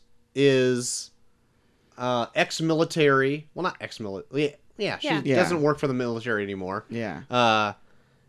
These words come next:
Speaker 1: and is kind of like
Speaker 3: She's a P I.
Speaker 1: Yeah, a private investigator, works kind of, like, offside with the cops and is bringing down, like,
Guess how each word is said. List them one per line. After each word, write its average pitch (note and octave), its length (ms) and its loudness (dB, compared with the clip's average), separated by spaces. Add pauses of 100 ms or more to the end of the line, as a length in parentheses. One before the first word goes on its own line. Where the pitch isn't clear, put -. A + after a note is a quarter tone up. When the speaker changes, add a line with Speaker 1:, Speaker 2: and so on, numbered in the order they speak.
(140)
Speaker 1:
and C#3 420 0 (160)
is C#3+ 160 0
kind G3 260 2
of F3 100 2
like D#3+ 440 2 (320)
Speaker 3:
She's F3+ 140 -8
a F3+ 60 -4
P D#3 260 2
I. A#2 540 -2 (400)
Speaker 1:
Yeah, B2+ 340 2
a B2 80 -6
private F3 340 4
investigator, D3 640 2
works D3 300 2
kind D3+ 220 0
of, C#3 80 -2
like, C3 260 0 (400)
offside C3 600 0
with A#2+ 100 -6
the - 80 -10
cops B2 640 2
and B2+ 420 -2
is A2 220 -8
bringing B2+ 400 0
down, A#2 300 0
like, A2 260 -2